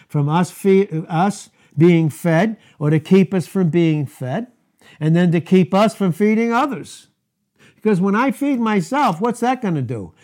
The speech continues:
It's gonna cause me, it's gonna cause me the desire of Christ to feed others. Right?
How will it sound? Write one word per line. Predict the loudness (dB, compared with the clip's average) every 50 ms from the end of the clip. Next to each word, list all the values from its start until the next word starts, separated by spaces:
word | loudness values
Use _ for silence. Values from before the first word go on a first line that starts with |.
| _ _ _
It's | -6 -6 -4
gonna | -2 -2 -2 -2 -2
cause | -4 -4 -2 0 0 2 0 0 -2 -2 -4
me, | -4 -4 -4 -4 -4 -6 -6 -6 -10 _ _ _ _ _ _ _ _ _ _ _ _ _ _ _ _ _ _ _
it's | -8 -8 -4
gonna | -2 -2 -2 -2 -2
cause | -2 -2 0 0 0 0 -2
me | -2 -2 -2 -2 -2
the | -2 -2 -2
desire | -2 -4 -2 -2 0 2 2 4 2 2 0 -2
of | -4 -6 -8 -8 -8
Christ | -8 -6 -4 -4 -4 -4 -6 _ _ _
to | -4 -4
feed | -2 -2 0 0 2
others. | 2 0 0 -2 -6 -12 -14 -18 -20 -20 _ _ _ _ _ _ _ _ _ _ _ _ _ _ _ _ -6
Right? | -4 -4 -4 -4